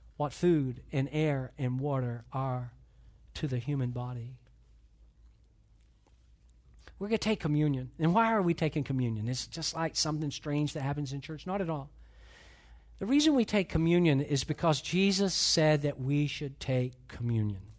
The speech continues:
Jesus said it. He says it this way.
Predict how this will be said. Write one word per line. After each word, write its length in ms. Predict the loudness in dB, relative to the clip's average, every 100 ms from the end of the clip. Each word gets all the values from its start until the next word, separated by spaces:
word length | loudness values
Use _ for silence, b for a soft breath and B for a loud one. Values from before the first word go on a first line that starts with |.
| -20 -20 -20 -20 -20 -20 -16
Jesus 300 | -4 0 2
said 220 | 2 0
it. 140 | -2 -8 -20 b b b b b b
He 120 | 2
says 320 | 6 6 6
it 120 | 2
this 340 | 2 2 2 0
way. 300 | -6 -8